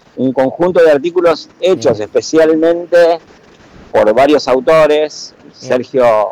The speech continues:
Speaker 1: Morresi, Martín Vicente, Ezequiel Saferstein, Melina Vázquez y Nicolás Belginger, que hicimos artículos, eh, en, en la hipótesis que teníamos en,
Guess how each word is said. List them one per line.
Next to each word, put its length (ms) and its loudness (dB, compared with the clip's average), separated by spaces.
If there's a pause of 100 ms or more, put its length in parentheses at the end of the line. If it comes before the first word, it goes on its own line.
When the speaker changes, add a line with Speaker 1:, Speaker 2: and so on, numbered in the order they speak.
Speaker 1:
Morresi, 540 -2
Martín 380 -2
Vicente, 760 -2 (500)
Ezequiel 600 -4 (560)
Saferstein, 760 -4
Melina 360 -2
Vázquez 680 -2
y 400 -10 (480)
Nicolás 300 -2
Belginger, 800 -2 (500)
que 100 -16
hicimos 300 -2
artículos, 640 -4
eh, 240 -8 (260)
en, 200 -8
en 200 -4
la 100 0
hipótesis 640 -4
que 100 -10
teníamos 720 -2
en, 380 -10